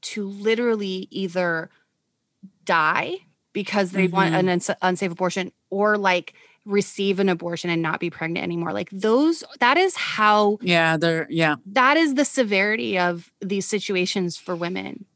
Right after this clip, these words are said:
Speaker 1: And I think that
Speaker 2: Mm-hmm.
Speaker 1: we also have to realize that there's a reason why after Roe v. Wade, there was a surge in women entering the workforce. There was a surge in women becoming, um, independent and, um,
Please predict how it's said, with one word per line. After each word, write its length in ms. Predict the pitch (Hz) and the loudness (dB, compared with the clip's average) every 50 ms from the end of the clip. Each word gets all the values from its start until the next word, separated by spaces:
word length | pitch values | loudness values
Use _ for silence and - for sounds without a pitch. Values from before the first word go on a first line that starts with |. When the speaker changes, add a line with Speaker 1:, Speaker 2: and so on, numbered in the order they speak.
| _ - | _ -2
Speaker 1:
And 160 | 214 202 202 | 0 2 2
I 100 | 202 196 | 2 2
think 440 | 196 - - 226 226 214 170 170 165 | 0 0 0 0 0 0 -2 -2 0
that 200 | 208 208 196 170 | 2 2 2 2
Speaker 2:
Mm-hmm. 80 | 165 | 0
Speaker 1:
we 120 | 156 208 208 | 0 2 2
also 260 | 202 202 202 - 214 | 4 2 2 2 0
have 140 | 202 190 190 | 0 0 0
to 100 | 202 196 | -2 -2
realize 380 | 185 185 180 185 185 190 185 | 0 0 2 2 0 0 -2
that 200 | - 196 185 180 | -2 -2 -2 -2
there's 180 | - 190 190 180 | -2 -2 -2 -2
a 80 | 185 170 | -2 -2
reason 420 | 165 180 180 185 185 196 196 190 | 0 0 0 0 0 0 -2 0
why 280 | 175 170 165 165 165 170 | 0 0 0 0 0 -2
after 360 | - 160 160 160 - - 175 | -2 -2 -2 -4 -4 -4 -4
Roe 200 | 160 160 165 165 | -2 -2 -2 -2
v. 200 | 160 160 170 165 | -2 -2 -4 -4
Wade, 380 | 156 156 156 160 170 190 190 175 | -4 -4 -6 -4 -4 -6 -6 -6
there 180 | 175 165 165 | -6 -6 -6
was 200 | 160 165 160 156 156 | -4 -4 -6 -6 -6
a 60 | 165 | -6
surge 500 | - - - - 170 156 165 170 170 165 | -6 -6 -6 -4 -4 -2 -2 -2 -2 -2
in 140 | 175 165 160 | -2 -2 -2
women 360 | 160 165 160 160 165 170 170 | -2 -4 -4 -4 -4 -4 -4
entering 500 | 165 - 160 165 170 - - 175 165 165 | -6 -6 -6 -6 -6 -6 -4 -2 -2 -2
the 80 | 156 170 | -2 -4
workforce. 560 | 156 147 156 151 151 - - 196 202 202 196 - | -4 -6 -6 -6 -8 -8 -6 -6 -4 -4 -4 -6
There 140 | - 165 | -8 -6
was 140 | 165 165 151 | -6 -6 -6
a 60 | 165 | -6
surge 420 | 156 - - - 185 170 170 165 170 | -6 -6 -4 -4 -2 -2 -2 -2 -2
in 120 | 175 165 | -4 -4
women 260 | 160 160 160 165 165 | -4 -4 -4 -4 -4
becoming, 500 | 165 165 160 - 160 160 160 160 160 160 - - - - - - - - - - - _ - | -4 -6 -6 -6 -6 -6 -4 -4 -6 -8 -10 -16 -20 -20 -20 -20 -20 -20 -20 -20 -16 _ -4
um, 480 | 185 175 170 165 160 156 156 156 165 - - | -2 0 0 0 0 0 -2 -4 -6 -6 -2
independent 840 | 185 180 180 185 185 170 - - - 160 151 151 170 190 214 233 240 _ - - - - - _ _ _ | -2 0 0 0 -2 -4 -6 -6 -4 -2 -2 0 0 -2 -2 -4 -6 _ -16 -20 -20 -20 -20 _ _ _
and, 360 | - 180 170 165 170 170 170 - _ _ _ _ _ - | -4 -2 -2 -2 -2 -2 -4 -6 _ _ _ _ _ -6
um, 640 | 180 175 170 165 160 156 156 151 82 - - - | -2 -2 0 0 -2 -2 -4 -8 -10 -10 -12 -14